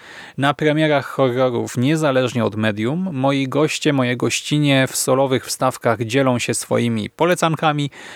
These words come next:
wymieniają ulubione filmy, książki, komiksy, gry, seriale, płyty, konwenty, festiwale, a czasem wspominają i o innych aktywnościach mniej lub bardziej z grozą związanych.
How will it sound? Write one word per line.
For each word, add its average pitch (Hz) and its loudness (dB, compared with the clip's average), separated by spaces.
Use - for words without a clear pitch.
wymieniają 131 2
ulubione 117 0
filmy, 151 2
książki, 135 0
komiksy, 135 0
gry, 131 2
seriale, 127 2
płyty, 147 0
konwenty, 127 0
festiwale, 151 2
a 196 0
czasem 175 0
wspominają 123 0
i 139 0
o 156 2
innych 165 2
aktywnościach 117 0
mniej 156 2
lub 135 2
bardziej 117 2
z 110 -4
grozą 104 0
związanych. 120 0